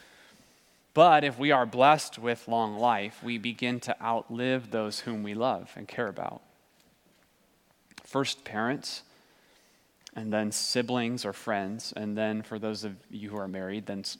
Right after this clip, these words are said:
spouses. When we're young, we take vacations, we travel to see friends and attend weddings and baby showers and graduations.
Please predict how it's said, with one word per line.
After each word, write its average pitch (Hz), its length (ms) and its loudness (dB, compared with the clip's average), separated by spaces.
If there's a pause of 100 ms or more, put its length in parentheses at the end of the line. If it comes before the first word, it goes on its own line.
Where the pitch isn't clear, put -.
(120)
spouses. - 680 -6 (2000)
When 151 160 4
we're 147 120 6
young, 151 580 6
we 131 100 0
take 131 220 -4
vacations, 135 1000 -4
we - 80 -12
travel 127 480 2
to 120 160 -10
see 113 300 -8
friends 156 560 0
and 101 200 -8 (240)
attend 117 440 -4
weddings 156 480 2
and 110 180 -4
baby 156 280 0
showers 139 600 0
and 95 140 -10
graduations. 127 1040 -2